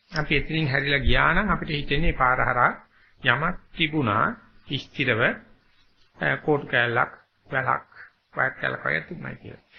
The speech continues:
ඉතින් යම් හේතුවක් නිසා හෝ අපි කිට් වෙලා බැලියොත් පේනවා ඒක එහෙම ස්ථිරව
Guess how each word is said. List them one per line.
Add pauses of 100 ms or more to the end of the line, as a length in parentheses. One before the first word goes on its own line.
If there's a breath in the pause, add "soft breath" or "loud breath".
(120)
ඉතින්
යම්
හේතුවක්
නිසා
හෝ
අපි (600 loud breath)
කිට්
වෙලා
බැලියොත්
පේනවා
ඒක
එහෙම (540)
ස්ථිරව